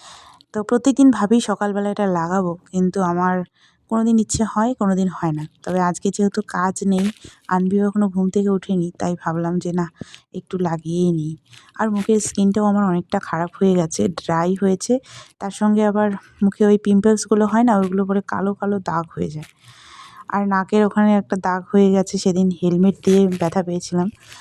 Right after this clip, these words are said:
যে সেটারও একটা দাগ হয়ে গেছে, কেমন যেন হয়ে গেছে মুখটা।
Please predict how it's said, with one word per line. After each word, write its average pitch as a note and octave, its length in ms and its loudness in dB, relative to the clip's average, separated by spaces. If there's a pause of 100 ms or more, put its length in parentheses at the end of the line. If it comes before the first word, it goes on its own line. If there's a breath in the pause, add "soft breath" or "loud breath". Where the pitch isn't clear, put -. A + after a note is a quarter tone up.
(220 loud breath)
যে - 140 -12
সেটারও F#3+ 420 0
একটা F#3+ 160 -2
দাগ F3 300 -2
হয়ে F3 240 -2
গেছে, E3 280 -6
কেমন F3+ 340 2
যেন F3+ 160 -2 (160)
হয়ে F3+ 220 2
গেছে D3+ 300 -4
মুখটা। D3+ 300 -10